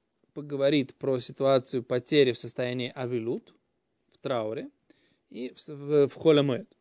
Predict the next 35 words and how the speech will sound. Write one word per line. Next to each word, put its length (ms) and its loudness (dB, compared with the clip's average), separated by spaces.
То 80 -20
есть 140 -20
нельзя 400 0
работать 600 2
в 380 -10
шаббат, 520 0
нельзя 320 -4
работать 300 -8
в 40 -14
йом 160 -8
тов, 300 0
но 500 2
также 240 -4
нельзя 240 0
работать 380 0
в 80 -20
трауре 440 0
и 160 -10
нельзя 300 -4
работать 460 0
в 40 -20
холе 240 -2
моэд. 220 -10
Так 160 -18
вот, 200 -4
в 80 -18
шаббат 320 -2
и 60 0
йом 120 -2
тов 240 4
нельзя 240 2
работать 300 0
в 80 -6
любом 240 0
случае. 360 -6